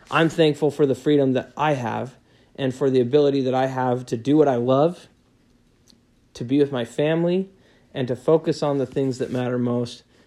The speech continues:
because of the freedoms that we enjoy. And I think freedom really starts on an individual level and goes from there. So freedom isn't free, but as we labor in freedom,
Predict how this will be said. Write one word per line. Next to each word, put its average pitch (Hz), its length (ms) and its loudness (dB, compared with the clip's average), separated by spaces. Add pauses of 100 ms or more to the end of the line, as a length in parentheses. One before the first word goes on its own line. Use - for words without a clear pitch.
because 123 360 0
of 113 120 -4
the 113 80 -6
freedoms 120 440 0
that - 120 -8
we 120 160 -4
enjoy. 113 480 -4 (500)
And 127 140 -4
I 135 80 0
think 135 380 -2 (120)
freedom 127 460 0
really 123 380 4
starts - 760 -8 (420)
on 123 160 -6
an 117 100 0
individual 123 640 0
level 110 420 -6 (440)
and 117 120 -2
goes 117 240 -2
from 110 180 -8
there. - 260 -10 (560)
So 123 260 0
freedom 170 340 4
isn't 147 220 0
free, 160 300 0 (840)
but 123 140 2
as 127 160 2
we 131 140 -2
labor 139 400 4
in 131 80 2
freedom, 147 500 -2